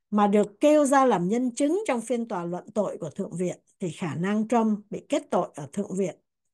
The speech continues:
có thể sẽ cao hơn chăng? Không biết được.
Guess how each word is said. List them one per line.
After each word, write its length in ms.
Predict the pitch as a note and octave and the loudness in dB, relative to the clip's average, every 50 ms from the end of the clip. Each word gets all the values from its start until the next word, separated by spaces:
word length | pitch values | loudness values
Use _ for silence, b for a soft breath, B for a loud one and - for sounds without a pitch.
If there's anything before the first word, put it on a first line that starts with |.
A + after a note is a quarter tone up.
| _ | _
có 80 | - D#4+ | -6 -6
thể 240 | D#4+ - G#3+ F3+ A3 | -4 -2 -4 -4 -2
sẽ 160 | - - C4 - | -4 -6 -6 -4
cao 200 | - C4 A#3+ B3 | -2 0 0 2
hơn 160 | A#3+ C4 C4 | 2 0 0
chăng? 240 | A#3 C4+ C4 B3+ B3 A#3+ _ _ _ _ _ _ _ _ _ _ _ _ _ _ _ _ _ _ _ _ _ _ _ | 0 0 -2 -2 -4 -8 _ _ _ _ _ _ _ _ _ _ _ _ _ _ _ _ _ _ _ _ _ _ _
Không 200 | - D4+ C#4+ C#4+ | -6 -4 0 2
biết 180 | F4+ G4+ G4 | 2 0 2
được. 160 | - G#3 F3 | 2 0 0